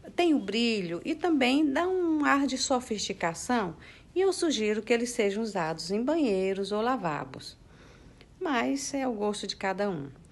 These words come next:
Olha que brilho lindo que eles dão. À noite fica um espetáculo. Você abrir a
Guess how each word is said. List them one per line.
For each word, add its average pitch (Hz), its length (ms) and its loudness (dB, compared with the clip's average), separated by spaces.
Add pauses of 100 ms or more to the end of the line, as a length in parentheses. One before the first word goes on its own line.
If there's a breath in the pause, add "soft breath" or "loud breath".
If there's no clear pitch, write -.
(360 loud breath)
Olha 254 280 2
que 240 180 -6
brilho 208 520 0
lindo 175 480 -2
que - 140 -10
eles 156 200 -6
dão. 151 240 -4
À 214 120 0
noite 214 480 -2
fica 214 380 -6
um 208 100 -2
espetáculo. - 840 -8 (100)
Você - 280 -10
abrir 175 480 -4 (400 loud breath)
a - 60 -16